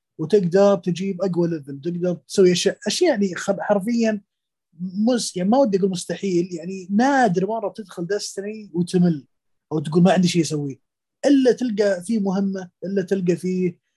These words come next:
شغلة بسيطة تساعدك إنك تتلفل، إنك تجمع آيتم معين، وهلم جرة. وهذا الشيء اللي حببني، حببني في دستني، ولو أني صراحة شخصيًا، آه، أنا مرة بعيد عن أجواء ال إم إم أو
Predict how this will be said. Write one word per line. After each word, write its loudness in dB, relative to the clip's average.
شغلة 2
بسيطة -2
تساعدك -4
إنك -10
تتلفل، 0
إنك -14
تجمع 2
آيتم -6
معين، -6
وهلم 6
جرة. -8
وهذا 4
الشيء 2
اللي 0
حببني، -2
حببني -2
في -10
دستني، 0
ولو 6
أني 0
صراحة -8
شخصيًا، -4
آه، -2
أنا 8
مرة 8
بعيد 2
عن -10
أجواء -2
ال -6
إم -4
إم -6
أو -6